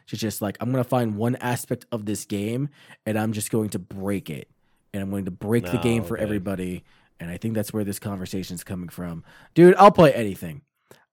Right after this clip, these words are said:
Speaker 1: I, I, I don't care. I'll, I'll play fucking everything. Not everything can be broken. Like, the, the, the Dark Souls tabletop game cannot be broken because it's randomized. It's not how the game works. But
Speaker 2: Gotcha.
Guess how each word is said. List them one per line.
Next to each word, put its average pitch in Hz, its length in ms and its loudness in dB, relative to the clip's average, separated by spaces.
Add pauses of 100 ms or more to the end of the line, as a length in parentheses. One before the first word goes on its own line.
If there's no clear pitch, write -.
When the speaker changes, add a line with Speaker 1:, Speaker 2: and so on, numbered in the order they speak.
Speaker 1:
I, 160 340 6
I, 165 80 8
I - 40 8
don't 139 140 6
care. 82 300 -8
I'll, 151 240 4
I'll 156 140 6
play 139 200 2
fucking 98 280 -4
everything. 78 400 -12 (680)
Not 185 220 8
everything 190 340 10
can 156 120 6
be 139 80 6
broken. 107 360 0
Like, 92 160 -8
the, 113 100 -6 (220)
the, 120 280 2
the 117 80 -4
Dark 160 240 8
Souls 139 300 0 (840)
tabletop 117 480 -2
game 101 220 -4
cannot 113 360 -2
be 107 120 -6
broken 90 360 -8
because 90 220 -8
it's 85 140 -12
randomized. 92 760 -8 (340)
It's - 120 -12
not 120 160 2
how 110 160 0
the 92 80 -8
game 87 220 -6
works. - 440 -16 (380)
But 78 220 -12 (540)
Speaker 2:
Gotcha. 82 400 -12